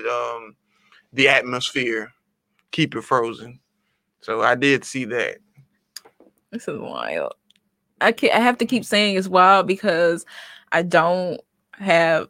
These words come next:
Speaker 2: I do have the words, I have some verbiage too. You wanna
Speaker 1: Huh.
Speaker 2: know some verbiage I got? But
Speaker 1: Yes. Mind you,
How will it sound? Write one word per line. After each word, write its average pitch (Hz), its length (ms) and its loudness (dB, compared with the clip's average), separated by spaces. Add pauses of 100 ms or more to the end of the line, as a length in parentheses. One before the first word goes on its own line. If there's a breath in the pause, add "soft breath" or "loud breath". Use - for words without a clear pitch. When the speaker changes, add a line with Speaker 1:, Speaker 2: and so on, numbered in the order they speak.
(100)
Speaker 2:
I 190 100 6
do 196 260 2
have 254 400 4
the 254 100 0
words, - 840 0 (640 soft breath)
I 202 40 -2
have 190 260 4
some 160 180 -4
verbiage 180 560 2
too. 196 480 -2
You 170 160 -12
wanna 170 100 -2
Speaker 1:
Huh. 190 180 2
Speaker 2:
know 180 240 6
some 175 220 -4
verbiage 220 420 6
I 240 60 2
got? 269 460 4
But 196 220 2
Speaker 1:
Yes. 175 420 6 (1900 soft breath)
Mind 156 320 4
you, 120 220 -6